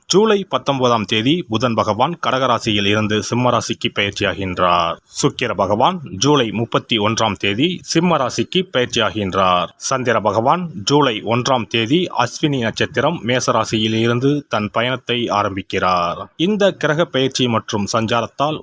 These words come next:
உங்கள் வாழ்வில் ஏற்படக்கூடிய சுப மற்றும் அசுப பலன்கள்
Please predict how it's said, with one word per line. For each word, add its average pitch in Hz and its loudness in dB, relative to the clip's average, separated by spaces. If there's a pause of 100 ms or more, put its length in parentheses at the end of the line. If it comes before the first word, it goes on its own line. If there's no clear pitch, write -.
உங்கள் 120 2
வாழ்வில் 110 0
ஏற்படக்கூடிய 113 0 (140)
சுப 156 2
மற்றும் 110 -2
அசுப 131 2
பலன்கள் 110 0